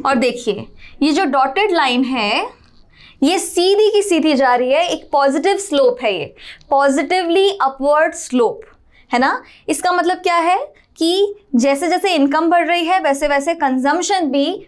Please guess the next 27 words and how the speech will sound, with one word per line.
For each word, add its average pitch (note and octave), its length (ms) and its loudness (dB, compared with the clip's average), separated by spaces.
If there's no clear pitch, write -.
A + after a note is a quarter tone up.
बढ़ता C4+ 280 0
जा B3+ 180 0
रहा B3+ 120 2
है D4+ 60 0
दोनों B3 260 0
कमोडिटीज G#3 640 -6
का। - 100 -12
तो - 100 -2
ऐसी D4 480 0
लाइन C4+ 460 0
जो E4+ 520 2
बताती C4+ 540 0
है D#4+ 280 0
कि D#4+ 300 -6
जैसे C4+ 260 2
जैसे G4+ 260 0
इनकम E4+ 280 0
लेवल D#4 260 0
चेंज D#4 340 -2
हुआ, D#4 280 2
वैसे C#4 300 0
वैसे G4+ 220 0
कंजम्पशन C#4+ 540 0
पैटर्न D#4 440 0
भी D#4 100 0
चेंज G#3+ 360 -2
हुआ, G3 240 -2